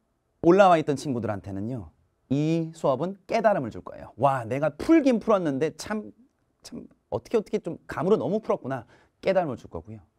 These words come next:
주요 수강 대상들은 좀 약간 애매하게 공부했다. 아까 미리 다 얘기했죠? 약간 성적이 좀 애매한 친구들이나 대부분의 친구들 충분히 들을 수 있을 만한 난이도고요.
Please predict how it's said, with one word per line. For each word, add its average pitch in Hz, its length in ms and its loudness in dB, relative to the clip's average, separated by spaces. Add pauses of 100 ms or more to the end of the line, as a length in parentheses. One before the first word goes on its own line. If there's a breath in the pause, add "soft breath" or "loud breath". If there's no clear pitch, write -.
(460 soft breath)
주요 208 360 4
수강 233 260 4
대상들은 156 400 0
좀 143 140 -8
약간 139 280 -8
애매하게 175 480 0
공부했다. 127 320 -8
아까 - 160 -8
미리 143 160 -4
다 175 160 -2
얘기했죠? 139 520 -6 (260)
약간 - 160 -14
성적이 214 340 -4
좀 - 140 -12
애매한 180 400 -4
친구들이나 160 500 -10
대부분의 139 460 -6
친구들 110 400 -14 (400 soft breath)
충분히 247 460 2
들을 165 240 0
수 165 160 -10
있을 127 220 -6
만한 135 240 -2
난이도고요. 95 580 -10